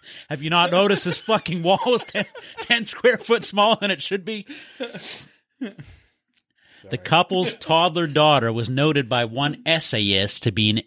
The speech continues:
inveterate scribbler, as though this explains the phenomenon, which, uh, to me is just funny 'cause she was, like,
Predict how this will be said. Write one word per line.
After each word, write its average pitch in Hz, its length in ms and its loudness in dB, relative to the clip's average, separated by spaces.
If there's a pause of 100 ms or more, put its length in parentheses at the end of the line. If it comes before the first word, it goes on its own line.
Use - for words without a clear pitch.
inveterate 143 680 0 (240)
scribbler, 165 460 -2 (760)
as 95 120 0
though 98 160 4
this - 180 0
explains 107 480 0
the 90 60 -6
phenomenon, 90 640 -2
which, 82 160 -6
uh, - 60 -10 (160)
to - 100 0
me 101 120 4
is 78 120 0
just - 160 -2
funny 71 260 -8
'cause - 140 -10
she - 80 -6
was, 80 120 -8
like, 76 180 -6